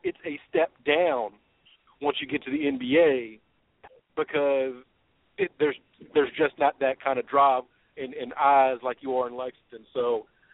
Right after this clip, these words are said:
y-, I'm not surprised at what happened at S M U, and it, it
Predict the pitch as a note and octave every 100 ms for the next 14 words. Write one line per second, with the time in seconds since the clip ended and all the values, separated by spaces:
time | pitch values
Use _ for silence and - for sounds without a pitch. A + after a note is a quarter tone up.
0 | _ _ _ _ _ _ _ _ _ _
1 | _ _ _ _ _ _ _ _ _ _
2 | E3+ - D3+ D3+ F3 - D#3+ - E3+ F3
3 | F3+ F3 F3 _ _ _ _ _ _ -
4 | C3+ C#3+ C#3+ D3+ D#3 C#3 D3 D3 - C#3
5 | C#3+ D3 D3 D3 - D3+ D3+ D3 D3 C#3+
6 | C3 B2+ A#2 - - - _ _ _ _
7 | _ - E3 - D#3+